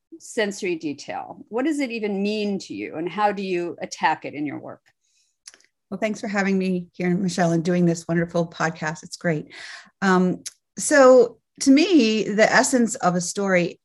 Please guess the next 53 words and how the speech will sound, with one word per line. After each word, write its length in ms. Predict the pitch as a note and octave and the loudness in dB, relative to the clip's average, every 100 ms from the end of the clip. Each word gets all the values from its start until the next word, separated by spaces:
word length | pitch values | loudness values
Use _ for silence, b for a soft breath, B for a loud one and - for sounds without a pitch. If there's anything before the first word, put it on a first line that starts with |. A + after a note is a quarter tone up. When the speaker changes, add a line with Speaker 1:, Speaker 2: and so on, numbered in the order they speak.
| - | -2
Speaker 2:
is 340 | F#3 F3 F3 | 0 0 -2
in 160 | F3+ E3 | -2 0
the 80 | |
details, 720 | D#3+ G#3+ - D#3 C#3+ D#3 D#3+ | -2 -6 -6 -4 -2 -4 -6
because 600 | - E3 - F3 F3 E3+ | -8 -8 2 4 4 2
we're 420 | F3 F3 F3 E3 - | 2 4 4 0 -4
really 260 | F3+ G#3+ A#3+ | -2 0 0
trying 280 | B3 G3+ F3+ | -2 -2 0
to 160 | G3 | 0
explore 720 | F3 E3+ - - G3 F#3+ F3+ F3 | -2 -2 -8 -4 2 4 6 6
what 160 | F#3 | 4
it 100 | E3+ | 4
means 240 | F3+ F3+ F3 | 2 0 -2
to 100 | E3 | -4
be 140 | F3 | -4
human 380 | E3+ A3 F#3 E3 | -2 2 4 4
on 180 | E3 E3 | 2 -2
the 80 | |
page. 560 | D#3+ G3 G3 E3 D3+ - B B B B - | -4 -4 0 0 -2 -6 B B B B 0
And 80 | G3+ | 4
what 140 | C4 | 6
a 40 | E4+ | 8
magical 460 | A3+ A#3 C4 B3+ | 6 6 4 2
thing, 260 | - A3+ G3 | 4 2 4
right? 200 | E3+ F3+ | 2 0
To 100 | F#3+ | -6
create 540 | - G3+ E3+ E3+ F#3+ | -2 2 4 2 0
someone 360 | - F#3 F#3 F#3 | -4 -2 0 0
who 220 | F#3 F3 | 0 -2
doesn't 420 | E3 E3+ F3 F3 | 0 0 0 -6
really 280 | F3 F3+ F3+ | -2 -2 -2
exist 480 | D#3+ D3+ E3+ F#3+ - | -4 -2 -4 -4 -10
except 420 | E3+ F3+ F3 - | -6 -2 -2 -2
through 140 | F#3+ | 0
our 160 | E3+ E3 | 2 0
experience. 800 | E3 - - D3+ E3+ G#3 C4 - B B B B | -2 -8 -6 -4 -2 0 -2 -4 B B B B
So 340 | B3 A3+ G#3+ | 6 8 6
for 100 | A3+ | 4
me, 220 | A#3 C#4+ | 4 4
the 100 | B3+ | 4
way 160 | G3+ G3+ | 2 0
to 120 | F#3 | -2
tap 340 | F3 G3+ F3 G#3 | -4 -4 -4 0
into 300 | B3 B3 G3 | 0 0 0
that 280 | E3 D#3 | 0 0
is 180 | F3+ F3 | -4 -6
to 100 | F#3 | -4
go 180 | F3+ F#3 | 0 0
deeply 460 | F3 G#3 G#3 F#3 - | 2 0 2 0 0
into 280 | G#3 G#3+ G3 | -2 0 0
those 280 | F3 D#3+ | 0 0
sensory 340 | F3 D#3+ - E3+ | 0 0 -2 -4
details, 580 | E3+ E3+ F3 D#3+ E3+ | -2 -2 0 2 0